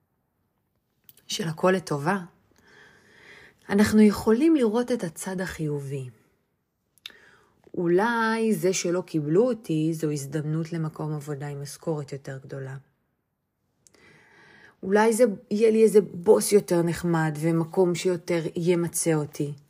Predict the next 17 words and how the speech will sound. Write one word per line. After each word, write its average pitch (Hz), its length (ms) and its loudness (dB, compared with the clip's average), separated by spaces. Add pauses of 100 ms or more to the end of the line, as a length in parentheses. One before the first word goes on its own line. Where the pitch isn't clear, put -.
(960)
או 175 120 4
אולי 233 280 4
זה 277 120 4
שלא 277 280 4
קיבלו 277 340 6
אותי, 262 360 4
מעניק 214 480 4
לי 240 120 6
את 208 120 0
הזמן 196 580 0
לחשוב 233 320 2
על 233 140 2
פתרון 220 380 0
יותר 220 260 0
יעיל, 247 340 -2
מה 233 100 -4
לעשות - 460 -4